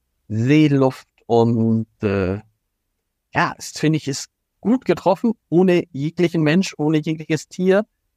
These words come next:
selbst ohne irgendwie großartige Berge. Im, im Hintergrund könnte man, aber das vermute ich jetzt jedes Mal, wenn im Hintergrund irgendwas ist, denke ich immer, es sind wahrscheinlich die Alpen.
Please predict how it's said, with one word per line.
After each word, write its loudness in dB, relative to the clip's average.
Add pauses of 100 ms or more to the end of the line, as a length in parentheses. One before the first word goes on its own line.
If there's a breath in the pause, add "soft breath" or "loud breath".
selbst -2
ohne 0
irgendwie 0
großartige -4
Berge. 0
Im, -4
im -4
Hintergrund -2 (160)
könnte 2
man, -2 (800)
aber -2
das -2
vermute -2
ich -4
jetzt -2
jedes 0
Mal, 0
wenn -2
im -2
Hintergrund -2
irgendwas -2
ist, -6
denke 0
ich 0
immer, 0
es -6
sind -12
wahrscheinlich -4
die -10
Alpen. -4